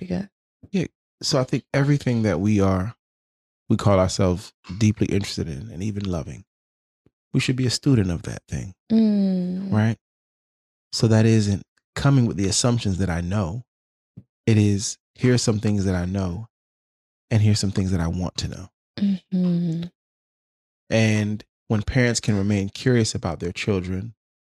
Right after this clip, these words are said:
Speaker 2: they can stay engaged at a level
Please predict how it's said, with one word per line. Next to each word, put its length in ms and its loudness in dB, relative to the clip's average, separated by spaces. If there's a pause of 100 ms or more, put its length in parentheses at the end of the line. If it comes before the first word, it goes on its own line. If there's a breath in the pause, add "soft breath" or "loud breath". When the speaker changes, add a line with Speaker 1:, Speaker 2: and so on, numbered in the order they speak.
(400)
Speaker 2:
they 120 2
can 120 -4
stay 300 0
engaged 760 0 (220)
at 140 0
a 60 2
level 520 -2